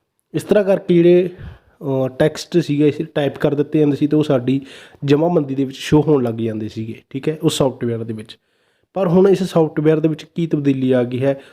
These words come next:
ਉਹ ਤੁਹਾਨੂੰ ਮੈਂ ਦਿਖਾਉਣ ਲੱਗਿਆ। ਹਾਂਜੀ ਦੋਸਤੋ, ਤੁਸੀਂ ਇੱਥੇ ਦੇਖ ਰਹੇ ਹੋ ਇੱਕ ਸਾਫਟਵੇਅਰ ਦਾ ਇੰਟਰਫੇਸ, ਠੀਕ ਹੈ। ਜੋ ਇੰਤਕਾਲ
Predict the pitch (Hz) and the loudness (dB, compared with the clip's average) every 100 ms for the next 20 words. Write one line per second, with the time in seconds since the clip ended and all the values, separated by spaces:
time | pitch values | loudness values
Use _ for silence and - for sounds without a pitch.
0 | _ 151 151 147 131 131 135 147 131 98 | _ -2 2 2 2 0 0 2 0 -2
1 | - - _ _ _ - 156 160 190 180 | -12 -14 _ _ _ -6 -2 4 4 4
2 | - 185 180 - 160 151 151 139 127 143 | 2 0 0 0 0 2 2 4 4 2
3 | 147 147 160 - - 139 135 - 143 147 | 2 0 -8 -8 -2 0 -2 -4 0 0
4 | 135 143 165 135 - 117 120 110 - 135 | 0 0 0 -2 -2 -2 -2 -4 -4 -2
5 | 143 143 _ _ _ _ - 123 117 123 | -2 -4 _ _ _ _ -8 -6 -2 4
6 | 151 175 190 147 - 147 143 143 143 143 | 6 6 4 -2 -2 0 2 4 4 2